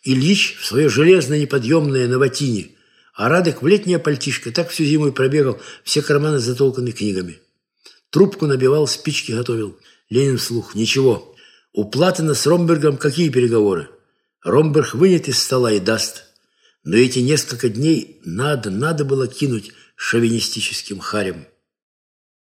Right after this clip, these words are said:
Радек крутился, как юноша, лёгкий, удачливый.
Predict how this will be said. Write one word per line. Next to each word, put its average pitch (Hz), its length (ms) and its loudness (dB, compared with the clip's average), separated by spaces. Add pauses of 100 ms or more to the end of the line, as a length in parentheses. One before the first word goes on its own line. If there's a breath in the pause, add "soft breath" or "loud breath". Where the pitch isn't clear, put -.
(220)
Радек 120 420 0
крутился, 120 420 -4
как 131 240 -8
юноша, 110 380 -4
лёгкий, 98 440 -6
удачливый. 90 540 -8